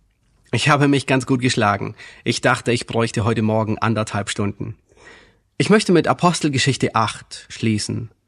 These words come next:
Daran führt kein Weg vorbei. Der Schluss wird nicht so lange dauern. Erinnert ihr euch an Philippus und den Kämmerer in Apostelgeschichte acht?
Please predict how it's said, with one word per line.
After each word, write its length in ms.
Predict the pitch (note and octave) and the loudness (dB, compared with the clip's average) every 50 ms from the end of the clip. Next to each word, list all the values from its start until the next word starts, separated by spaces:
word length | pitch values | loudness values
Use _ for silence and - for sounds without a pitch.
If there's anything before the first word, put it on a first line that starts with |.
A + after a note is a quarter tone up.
| _ _ _ _ _ _ _ | _ _ _ _ _ _ _
Daran 520 | - G#2+ B2+ B2+ C3 C3+ C#3+ C#3+ C#3+ C#3 | -2 0 2 2 4 4 2 2 2 0
führt 260 | B2 - B2 A#2 A#2 - | 0 0 -2 -2 -2 0
kein 240 | - B2+ A#2+ A2 | 0 0 2 2
Weg 160 | G#2+ G#2+ G#2 - | 0 -2 -4 -4
vorbei. 540 | - - A2 G#2 G#2+ G#2 G#2 G#2+ B2 A#2+ - _ _ _ - - - _ _ _ _ - | -6 -4 -2 -2 -2 -4 -4 -6 -10 -14 -16 _ _ _ -20 -20 -20 _ _ _ _ -2
Der 200 | A#2+ A#2+ D3 D3 | 2 2 2 4
Schluss 340 | - F#3 F#3+ F3+ - - | 4 2 2 2 2 0
wird 200 | B2 B2+ B2 - | 0 0 2 2
nicht 260 | A#2+ B2 A#2+ A2+ - - | 2 2 2 0 -2 -4
so 120 | A#2 A2 | -4 -2
lange 300 | G#2 G2+ G2+ G#2+ G#2 G2+ | -2 -2 -2 -2 -2 -2
dauern. 460 | G2+ G2+ G2 G2+ G2+ G#2 G#2 A2 G#2+ - _ _ _ _ _ _ _ _ _ _ _ _ _ _ _ _ _ | -2 -4 -2 -2 -4 -4 -6 -8 -10 -12 _ _ _ _ _ _ _ _ _ _ _ _ _ _ _ _ _
Erinnert 400 | B2+ C3 C3 D3+ F3 G3 G3+ F#3 | 0 2 4 4 4 4 4 4
ihr 160 | F3 D#3+ C#3+ | 2 2 2
euch 380 | B2+ C3+ C#3 D#3 - - - - | 2 0 0 -2 -4 -6 -4 -2
an 140 | A#2+ B2+ | -2 0
Philippus 680 | A#2 - - A#2+ A#2 A#2+ - - - F3+ F#3+ F#3+ - - | 0 0 -2 0 0 0 0 0 -2 -2 -2 -2 -2 -4
und 180 | A2+ C3 B2+ C3 | -4 -2 0 0
den 140 | B2+ B2+ | 0 0
Kämmerer 540 | B2 - - C#3 C#3+ D3+ D3+ D3+ D#3+ D#3+ - | 0 0 0 0 2 2 2 0 0 -2 0
in 180 | - B2 B2 - | 0 -2 -2 -2
Apostelgeschichte 920 | - A2+ - - C#3 C#3 - - D3 C3+ C3 A#2+ - C3+ B2+ - - - | -4 -6 -4 -4 -6 -4 -4 -4 -4 -2 -2 -2 -2 -4 -4 -4 -2 0
acht? 380 | - D3 D#3 - - - - | 0 -2 -2 -4 -10 -20 -20